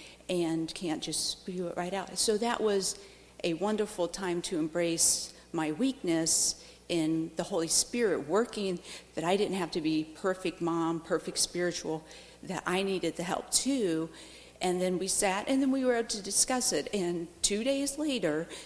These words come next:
she comes home, her and her bestie friend, they're, they drew each, drew each other's pictures, and they're best friends, and she never had to, um, go to that place of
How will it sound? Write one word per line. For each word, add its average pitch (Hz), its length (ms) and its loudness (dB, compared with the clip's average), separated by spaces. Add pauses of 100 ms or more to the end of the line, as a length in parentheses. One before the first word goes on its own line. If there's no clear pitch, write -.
(140)
she - 240 2
comes 262 320 0
home, 220 420 0
her 180 220 0
and 208 120 -2
her 220 120 0
bestie 208 440 0
friend, 226 480 -2 (360)
they're, 147 300 0 (160)
they 180 280 2
drew 208 320 0
each, 226 140 -2 (640)
drew 214 200 8
each 214 160 4
other's 156 240 2
pictures, 254 960 4
and 151 480 0 (260)
they're 160 80 -4
best - 360 -4
friends, 254 480 2
and 185 120 0
she 196 160 -2
never 202 280 0
had 202 320 -4
to, 190 440 2 (600)
um, 160 560 -2 (340)
go 220 160 8
to 233 140 -2
that 208 220 2
place 190 340 2
of 151 320 -2